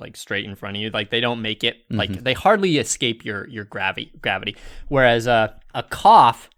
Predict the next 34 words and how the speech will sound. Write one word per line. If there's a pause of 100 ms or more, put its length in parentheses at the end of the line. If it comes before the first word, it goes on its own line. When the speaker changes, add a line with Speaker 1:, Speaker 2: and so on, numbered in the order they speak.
Speaker 1:
goes
fifty
miles
an
hour (240)
and
a
sneeze
goes
two
hundred
miles
an
hour.
Speaker 2:
Mm. (320)
Speaker 1:
Uh,
or
up
to
two
hundred
miles
an
hour. (240)
And
so
all
those
particles
immediately
shoot
around
the
room,